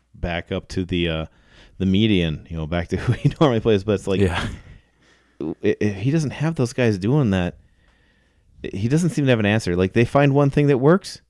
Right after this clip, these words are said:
Speaker 1: and teams just keep doing it for the whole second half because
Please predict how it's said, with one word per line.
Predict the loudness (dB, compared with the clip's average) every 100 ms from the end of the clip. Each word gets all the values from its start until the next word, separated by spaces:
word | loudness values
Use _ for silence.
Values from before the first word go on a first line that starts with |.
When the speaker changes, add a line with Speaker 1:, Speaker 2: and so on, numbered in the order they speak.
| _ _
Speaker 1:
and | 0 2 0 -6
teams | -2 0 0
just | -4 -6
keep | -2 -2 2
doing | 2 2 0
it |
for | 0
the | 0 2
whole | 2
second | 2 -2 -2
half | -4 -6 -10 -14
because | -4 -2 -2 -6